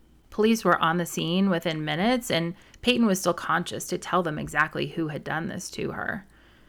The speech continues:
Within a really short time, police had Morgan and Anissa in custody, uh, separated into different rooms, and the lengthy interrogations began.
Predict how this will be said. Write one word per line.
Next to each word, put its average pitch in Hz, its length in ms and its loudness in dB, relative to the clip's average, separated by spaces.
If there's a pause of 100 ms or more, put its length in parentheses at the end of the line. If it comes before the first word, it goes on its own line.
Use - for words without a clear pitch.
(200)
Within 226 240 4
a 226 60 6
really 202 240 8
short 208 240 2
time, 170 300 4
police 190 520 4 (100)
had 175 220 2
Morgan 165 380 2
and 160 140 -2
Anissa 165 520 0
in 160 200 -4
custody, 233 720 -2 (440)
uh, 165 320 6
separated 202 600 6
into 180 200 0
different 175 280 0
rooms, 165 720 -2 (480)
and 190 280 6
the 185 140 8
lengthy 180 420 2
interrogations 160 960 -4
began. 185 720 -6